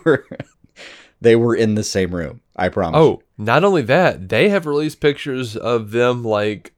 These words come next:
Speaker 2: hugging and shit.
Speaker 1: I know. I've seen those too. And they may be, uh,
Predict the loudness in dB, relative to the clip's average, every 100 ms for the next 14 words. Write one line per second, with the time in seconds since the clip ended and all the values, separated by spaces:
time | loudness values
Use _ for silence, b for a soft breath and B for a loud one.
0 | _ -4 2 4 2 0 -4 -6 -8 -8
1 | -8 0 2 2 0 -4 0 2 4 2
2 | 2 0 0 -4 _ -2 0 2 2 2
3 | 0 0 2 2 2 0